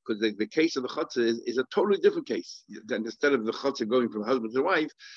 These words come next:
you know, he goes to another person to wife. That's very different than the first case. But an Eved, Ligaze Kafas, Ajay Kafas.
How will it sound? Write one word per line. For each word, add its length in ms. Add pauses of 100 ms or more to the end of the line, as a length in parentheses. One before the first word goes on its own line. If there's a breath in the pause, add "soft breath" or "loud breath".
(140 loud breath)
you 180
know, 120
he 80
goes 260
to 80
another 240
person 440
to 80
wife. 160 (320)
That's 220
very 180
different 340
than 100
the 80
first 240
case. 240 (340 loud breath)
But 120
an 60
Eved, 320
Ligaze 460
Kafas, 360
Ajay 240
Kafas. 420